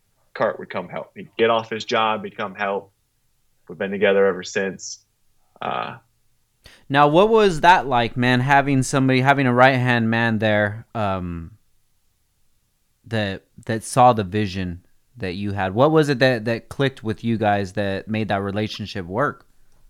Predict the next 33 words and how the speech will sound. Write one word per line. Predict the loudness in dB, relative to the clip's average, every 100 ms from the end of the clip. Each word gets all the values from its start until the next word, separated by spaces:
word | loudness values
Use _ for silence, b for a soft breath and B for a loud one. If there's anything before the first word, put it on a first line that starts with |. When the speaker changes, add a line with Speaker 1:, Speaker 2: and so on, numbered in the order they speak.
| -20 -20 -20 _ -20 -20 -20 -20 _ -20 -20 _ -20 -20 -20 -20 -20 -20 -14 -10 B B B B B B _ _ _ _ _ 0
Speaker 1:
Bro, | 2
it's | 4 2
a |
blessing. | 2 2 0 -4 -8
I'm | -10 -6
gonna | 0
be | 2
honest | 0 -4
with | -6 -6
you. | -8 -6
I'll | -2
never | 0 -2
find | -2 -4 -4
anyone | -6 -8 -10
like, | -10 -12 _ _
like | -8 -8
Cart | -4 -4 -4
ever | -6
again. | -8 -8 -10
And | -8
you've | -8 -6
met | -8 -4
Cart | -2 -2 -2
at |
all | -2 -2
the |
shows, | -4 -6 -6 -4
bro. | -2 -2 -2
He's | -6
a |
short, | -6 -2 -2 -2 -6
funny, | -4 -4 -4
charismatic, | 0 0 0 -2 -2 -2